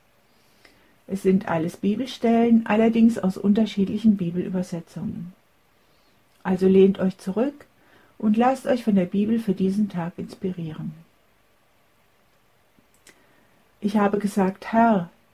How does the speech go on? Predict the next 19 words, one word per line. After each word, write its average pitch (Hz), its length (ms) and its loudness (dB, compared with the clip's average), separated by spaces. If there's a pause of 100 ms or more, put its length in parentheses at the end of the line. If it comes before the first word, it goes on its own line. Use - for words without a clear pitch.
(120)
das 226 260 -2
soll 208 200 0
mein 196 200 4
Erbe 180 300 -4
sein, 156 480 -8 (160)
dass 185 200 -6
ich 190 140 -8
deine 196 400 0
Worte 175 400 -2
halte. 165 460 -10 (180)
Psalm 180 460 -6
hundertneunzehn. 170 1000 -6 (2000)
Alles 226 360 0
ist - 220 -6
euer, 190 500 0 (800)
ihr 226 200 0
aber 214 160 0
seid 196 280 -2
Christi 165 600 -6